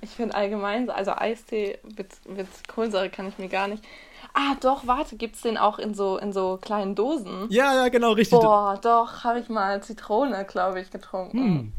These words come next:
Speaker 1: Oh, naja, fand ich nicht so lecker. <laughs>
Speaker 2: Nee?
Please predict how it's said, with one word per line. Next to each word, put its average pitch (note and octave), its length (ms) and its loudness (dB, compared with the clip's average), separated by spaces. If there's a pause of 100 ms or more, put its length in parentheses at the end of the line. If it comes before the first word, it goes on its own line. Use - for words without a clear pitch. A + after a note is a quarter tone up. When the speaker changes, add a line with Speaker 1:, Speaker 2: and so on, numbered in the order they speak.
Speaker 1:
Oh, B1 140 2 (400)
naja, C4 560 2
fand A#3 200 -2
ich A3 100 -10
nicht G3+ 180 -8
so F3+ 80 -4
lecker. - 340 -2 (320)
<laughs> E4 360 2
Speaker 2:
Nee? B3+ 340 -4